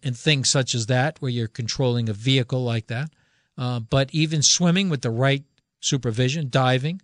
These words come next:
uh, uh, we have people with epilepsy really functioning at the highest level, the, the N F L, the N H L.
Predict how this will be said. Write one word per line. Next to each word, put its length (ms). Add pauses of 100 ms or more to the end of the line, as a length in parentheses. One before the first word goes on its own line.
(360)
uh, 240 (140)
uh, 220 (520)
we 120
have 120
people 300
with 160
epilepsy 800 (240)
really 320 (160)
functioning 560
at 80
the 80
highest 320
level, 200
the, 460
the 300
N 100
F 180
L, 200
the 200
N 120
H 260
L. 280